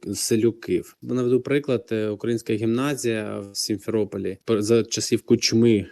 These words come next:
вдалося відкрити таку школу. Е, вона мала, е, спочатку один до,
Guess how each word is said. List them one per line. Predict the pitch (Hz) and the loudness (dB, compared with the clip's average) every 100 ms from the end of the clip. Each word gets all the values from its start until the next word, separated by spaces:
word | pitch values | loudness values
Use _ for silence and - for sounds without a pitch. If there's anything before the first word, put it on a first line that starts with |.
| - | -8
вдалося | 98 104 107 - 95 | 0 2 2 0 -8
відкрити | 95 104 98 | -8 -8 -6
таку | 95 92 104 95 | -6 -6 -4 -4
школу. | - 127 151 135 120 - - - _ _ - | -2 2 4 2 0 -10 -20 -20 _ _ -6
Е, | 104 101 | -2 0
вона | 107 117 151 | 2 2 2
мала, | 151 147 143 131 | 2 0 0 0
е, | 123 110 107 110 107 107 104 - - - | -2 -4 -6 -6 -6 -6 -10 -12 -14 -12
спочатку | - - 98 127 131 - 113 - | -8 -4 -2 0 -2 -2 -2 -2
один | 101 123 127 107 | -2 0 2 2
до, | 110 107 | 0 -2